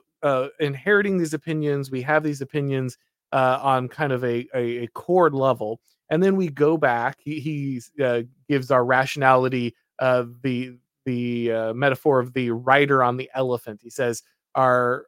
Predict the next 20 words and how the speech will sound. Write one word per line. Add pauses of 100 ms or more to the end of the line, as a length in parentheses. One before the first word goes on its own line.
(120)
our
rationality
is
a
rider
on
the
elephant.
The
elephant
goes
where
it
wants,
but
the
rider
pretends
later
on